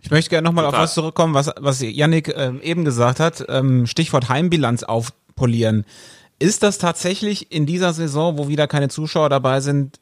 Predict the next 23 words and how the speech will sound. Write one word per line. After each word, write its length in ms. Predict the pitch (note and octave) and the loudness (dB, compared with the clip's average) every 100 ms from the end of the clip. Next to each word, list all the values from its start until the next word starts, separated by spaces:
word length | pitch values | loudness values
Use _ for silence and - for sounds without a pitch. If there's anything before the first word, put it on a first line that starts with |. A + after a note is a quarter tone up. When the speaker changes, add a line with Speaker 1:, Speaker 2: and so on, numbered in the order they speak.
| _ | _
Speaker 1:
so 180 | - C3+ | -2 0
eminent 440 | D3+ E3+ D3+ D3 C3 | 2 2 2 2 0
wichtig? 340 | F3 - A2+ | -2 -4 -2
Weil 160 | A#2+ A2 | 0 2
andere 220 | D3 D#3+ | 2 0
Trainer 580 | - D#3 D3+ D3 C#3+ - | -2 -2 2 2 2 -2
sagen 320 | A#2+ C3 C#3 | -2 0 2
auch, 360 | A2+ C#3+ C#3+ - | 2 0 -2 -4
eigentlich 260 | B2+ C#3+ | 0 0
ist 140 | C#3+ - | 0 -6
es 140 | C3+ | -8
total 340 | C#3 B2+ B2 A#2 | -8 -2 -2 2
wurscht, 300 | C#3 C3+ - | 2 2 -2
ob 160 | A#2+ | -4
wir 140 | B2+ A#2 | -2 -2
zu 200 | - A2+ | 0 0
Hause 220 | C3 D3 | 0 -2
vor 380 | - C3 B2+ C3 | 0 2 2 0
leeren 300 | B2+ C3 C#3+ | 0 0 2
Rängen 240 | B2+ C3+ | 0 0
spielen 260 | C3 C#3+ C3 | -2 -2 0
oder 160 | B2 G2 | 0 0
auswärts. 520 | C3 C3 A2 C3+ | -2 -2 -2 -2